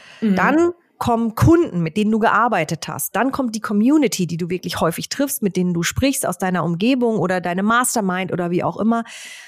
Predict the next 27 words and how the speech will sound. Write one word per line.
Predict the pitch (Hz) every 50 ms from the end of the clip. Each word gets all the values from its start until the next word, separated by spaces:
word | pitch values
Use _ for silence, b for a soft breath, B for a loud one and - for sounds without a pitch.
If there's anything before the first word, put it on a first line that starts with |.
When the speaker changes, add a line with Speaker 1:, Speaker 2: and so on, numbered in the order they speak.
| B B
Speaker 2:
Dann | - 226 240 269 277
kommen | - - 254 240 240 233
deine | 214 208 208 208 202
Freunde. | - - - - 233 262 311 330 302 208 151 143 - 143 - _ _ _ _ _ _ _ _ _ _ _ _ _ _ _ -
Dann | 175 190 233 269 262
kommt | - 285 269 254 - 240
deine | 208 214 226 208
Familie. | - - 202 196 214 254 285 311 302 254 190 170 165 160 160 156 - _ _ _ _ _ _ _ _ _ _ _ _ _ _ _ _ _ _
Und | - 208 190 202
dann, | 196 214 247 277 294 -
also | 190 185 175 170 170 - _ _ _ _
Familie | - - 190 190 220 247 254 247 208
im, | 180 185 180 -
im | - 170 165
weiteren | 165 165 185 220 269 277 277 269
Kreis. | - - 277 285 311 302
Und | 196 185 170
dann | 208 214 262 330 320
kommt | - 262 262 254 254 262 - -
Mann, | 196 190 202 226 247 269 277 262
Kind. | - - 233 233 233 240 247 254 240 - - b b b b
Also | - 214 202
das | 220 247 254
ist | 247 -
ja | 262 247
quasi | - 240 240 226 233 196
das | 220 214 -